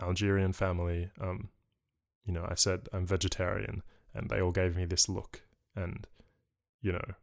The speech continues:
um, I, yeah, I guess without going into the details of, um, my,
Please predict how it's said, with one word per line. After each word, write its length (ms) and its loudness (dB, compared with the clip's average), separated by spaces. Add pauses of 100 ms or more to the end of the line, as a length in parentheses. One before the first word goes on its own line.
(200)
um, 260 -6 (2000)
I, 360 8 (1300)
yeah, 220 4 (140)
I 100 0
guess 380 4 (360)
without 340 4
going 260 6
into 160 0
the 100 0
details 560 8
of, 240 -4 (440)
um, 340 -2 (760)
my, 640 0